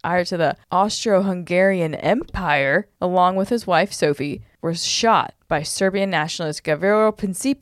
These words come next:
on June twenty-eighth, nineteen fourteen. Princip and other nationalists were struggling to end the Austro-Hungarian rule over Bosnia-Herzegovina. Politics, we love it here. So, because Russia supported Serbia, Austria-Hungary waited to declare war until its leaders received assurance from German leader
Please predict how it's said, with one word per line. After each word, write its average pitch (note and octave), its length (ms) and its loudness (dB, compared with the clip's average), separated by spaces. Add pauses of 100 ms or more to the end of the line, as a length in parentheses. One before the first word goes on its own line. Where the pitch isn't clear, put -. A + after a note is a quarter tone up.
on C#3+ 300 -4
June F#3+ 240 -6
twenty-eighth, F3+ 480 -6
nineteen C#3 340 -10
fourteen. - 500 -8 (180)
Princip G#3+ 420 -4
and G3 80 -6
other F3+ 220 2
nationalists E3 580 -2
were D#3 80 -6
struggling G#3 420 -2
to - 160 -6
end E3+ 180 -4
the - 120 -4
Austro-Hungarian F3 840 -4
rule G#3 400 -2
over D#3 220 -2
Bosnia-Herzegovina. D3+ 1120 -6 (160)
Politics, D#3 680 -2
we D3+ 160 -10
love D3+ 180 0
it B2 80 -2
here. A#2+ 320 -4
So, F#3 300 0
because F3+ 340 -4
Russia F#3 400 -2
supported C4 460 -4
Serbia, F3 580 0 (380)
Austria-Hungary G#3+ 720 -2
waited E3 360 -2
to F#3+ 100 -12
declare F3 500 -2
war F3 360 0
until D#3 280 -2
its E3 160 -6
leaders G3 380 -4
received E3+ 420 -6
assurance A#3 720 -4
from D#3+ 240 -4
German F#3 400 -4
leader E3+ 380 0